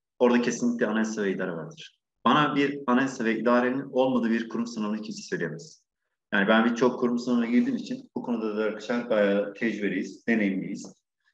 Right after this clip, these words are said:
Ee, bilginiz olsun. Bugün size biraz mini idare okulundan bahsedeceğim. Değerli arkadaşlar, biz idare okuluyla, e, diğer hukuklarla biraz kıyaslama yaptığımız zaman idare hukuku genç bir hukuk dalıdır. İdare hukuku arkadaşlar daha oturmamış saçları,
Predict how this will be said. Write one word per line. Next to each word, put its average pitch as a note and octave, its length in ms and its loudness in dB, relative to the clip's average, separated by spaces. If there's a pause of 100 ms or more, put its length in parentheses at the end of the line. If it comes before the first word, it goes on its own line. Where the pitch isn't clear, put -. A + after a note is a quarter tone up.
(220)
Ee, F2+ 380 -2
bilginiz G#2+ 340 2
olsun. D3 480 -10 (280)
Bugün D3 120 4
size D3+ 200 4
biraz C#3 380 4
mini C3 160 2
idare A#2+ 360 4
okulundan A2 300 -6
bahsedeceğim. F#2 540 -6 (520)
Değerli D3+ 160 6
arkadaşlar, C#3 560 -4
biz C#3 440 -4
idare B2+ 300 4
okuluyla, G#2+ 580 -2
e, G2+ 60 -2 (1200)
diğer A#2 280 4
hukuklarla A2+ 400 -4
biraz A2 240 -4
kıyaslama A2 440 -2
yaptığımız A2+ 320 -4
zaman G2 300 -4 (360)
idare C#3+ 320 4
hukuku C#3+ 200 -6
genç A#2+ 340 2
bir F#2+ 60 -6
hukuk - 260 -12
dalıdır. - 560 -8
İdare A2 300 4
hukuku A2 200 0
arkadaşlar G#2+ 500 -2
daha G#2 220 6
oturmamış F#2+ 500 -4
saçları, D#2+ 540 -8